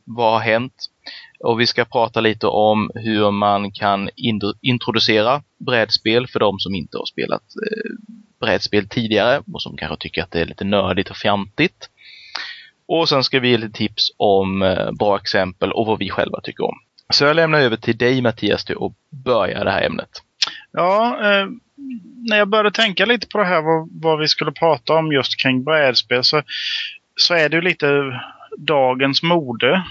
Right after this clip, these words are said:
Speaker 2: om man ska säga, med, med brädspel, att det har ju kommit på ganska stark front och det börjar dyka upp i leksaksaffärer på, eh, mycket mer än vad det har gjort innan och, och, eh, nu med den här fantastiska uppfinningen med internetet då, så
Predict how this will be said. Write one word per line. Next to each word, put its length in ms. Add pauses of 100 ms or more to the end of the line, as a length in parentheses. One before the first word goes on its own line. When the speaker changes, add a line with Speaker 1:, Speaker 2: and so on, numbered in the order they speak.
Speaker 2:
om 80
man 100
ska 120
säga, 200
med, 220
med 360
brädspel, 580
att 100
det 80
har 100
ju 60
kommit 380
på 80
ganska 320
stark 480 (140)
front 440
och 80
det 120
börjar 340
dyka 380
upp 300
i 220 (760)
leksaksaffärer 1000 (140)
på, 440
eh, 560 (120)
mycket 240
mer 400 (580)
än 80
vad 120
det 40
har 80
gjort 260
innan 520
och, 180
och, 320
eh, 520 (340)
nu 320
med 220
den 80
här 140
fantastiska 720
uppfinningen 640
med 120
internetet 720
då, 180
så 260